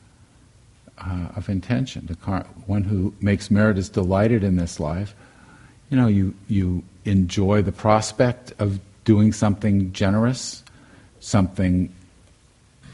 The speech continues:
inspired by metta or compassion. Delighted in prospect, delighted as you're doing it, good in the middle, good at the beginning, good in the middle, good in the end. Then looking back, she's delighted knowing, "I have made merit."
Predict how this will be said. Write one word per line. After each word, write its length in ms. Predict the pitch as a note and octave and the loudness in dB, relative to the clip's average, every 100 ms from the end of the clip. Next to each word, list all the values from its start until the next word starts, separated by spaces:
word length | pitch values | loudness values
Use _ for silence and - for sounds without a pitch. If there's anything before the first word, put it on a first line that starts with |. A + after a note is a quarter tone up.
| - _ _ _ _ - | -20 _ _ _ _ -6
inspired 600 | G#2+ G2 - G2 G2 F2 | -4 -2 2 4 4 2
by 140 | F2+ | 2
metta 440 | F2+ G2 G#2 A2+ G#2+ | 2 2 2 0 -2
or 160 | G2 | -4
compassion. 800 | F#2 - D#2+ G2+ G2 - A#2 A2+ - - _ _ - - - - _ _ _ _ - - - | -6 -4 0 2 2 0 -4 -4 -10 -20 _ _ -20 -20 -20 -20 _ _ _ _ -20 -8 0
Delighted 680 | G#2 F#2+ A2+ A2+ B2+ A2+ - - | 2 6 6 6 4 2 -10 -6
in 180 | G#2+ F2+ | -2 0
prospect, 640 | - A#2+ A#2+ - C3+ - | 4 4 4 -2 -2 -2
delighted 480 | F2+ G2 A2+ A#2+ F#2+ | 0 4 4 4 2
as 220 | F#2 - | 0 0
you're 100 | F2+ | -2
doing 320 | A#2 A#2+ A#2+ | 2 2 4
it, 280 | A#2 A2+ G2 | 2 -2 0
good 160 | C3 C3 | 4 6
in 80 | |
the 80 | G#2 | 6
middle, 400 | G#2 A2 A2+ A2 - _ - - | 4 2 2 -2 -8 _ -18 -2
good 140 | C3 C3 | 2 2
at 80 | |
the 60 | G2+ | 2
beginning, 420 | F2+ G2+ A2+ A2 | 2 4 6 6
good 140 | G#2 G#2 | 4 4
in 100 | G2 | 4
the 60 | |
middle, 240 | G2 G2+ G2 | 2 2 0
good 180 | G2 | 0
in 100 | F2+ | -2
the 160 | E2 F2 | 0 0
end. 320 | F#2+ G2 F#2 - - - - _ - - | 0 0 -4 -10 -20 -20 -20 _ -14 -2
Then 200 | G#2+ G#2 | 2 2
looking 320 | G#2 A2 F#2 | 2 2 2
back, 400 | F2+ F2 F#2+ - - _ _ _ | 2 0 -2 -8 -20 _ _ _
she's 300 | - - F#2 | -4 -2 0
delighted 500 | - F#2+ G2 G2 F#2+ | 0 2 2 2 0
knowing, 320 | F#2+ F#2 F#2 | 0 0 0
"I 140 | E2+ F#2+ | 0 -2
have 180 | E2+ F#2+ | -2 -2
made 260 | F#2+ F2 | -2 0
merit." 380 | F2 F2 E2 | -2 -2 -4